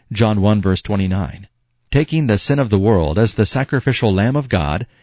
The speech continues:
is why Jesus had to die. He came to take the punishment for sin, death. Jesus prophesied his own death many times.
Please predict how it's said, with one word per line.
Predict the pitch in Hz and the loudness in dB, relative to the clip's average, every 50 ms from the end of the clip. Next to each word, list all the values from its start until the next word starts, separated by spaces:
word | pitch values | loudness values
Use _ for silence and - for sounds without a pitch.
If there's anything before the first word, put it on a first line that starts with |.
| _ - | _ -4
is | 104 85 | -4 -2
why | 98 107 107 113 117 | 0 0 2 2 0
Jesus | 104 95 107 113 117 101 117 120 117 - - | -2 0 0 0 0 0 -2 -2 -2 -4 -8
had | - 113 104 95 90 92 | -4 -2 -2 -2 0 -2
to | 110 | -2
die. | 107 117 113 107 82 67 76 95 85 _ _ - - - - - | 0 0 0 0 0 -2 -6 -10 -14 _ _ -20 -20 -20 -16 -8
He | - 123 | -8 -6
came | - - 143 165 160 | -4 -2 -4 -4 0
to | 127 120 | -2 -2
take | 98 - 147 165 170 - | -2 0 0 0 0 0
the | - 101 | -4 -2
punishment | - 123 139 156 147 - - 98 95 - | -2 0 -2 -2 -2 0 0 -2 -2 0
for | - 139 131 | 0 -2 -2
sin, | - - 165 160 95 67 71 82 98 _ _ _ - | 0 0 -2 -2 -2 -2 -4 -8 -12 _ _ _ -4
death. | 135 139 139 - - _ _ _ _ _ _ _ _ - | -2 -2 -2 -2 -6 _ _ _ _ _ _ _ _ -6
Jesus | 107 113 151 160 123 120 107 - | -2 0 0 0 0 -4 -6 -2
prophesied | - 135 131 131 123 107 - - 95 92 98 92 | -2 0 0 2 0 0 0 0 0 0 2 2
his | 104 104 87 | 0 2 2
own | 113 117 117 107 | 4 2 2 2
death | 92 90 82 82 - | 0 -2 -2 -2 0
many | 107 120 117 101 90 | 0 0 0 0 0
times. | - 110 104 95 73 67 - - - - | 0 0 0 0 -2 -4 -8 -12 -14 -18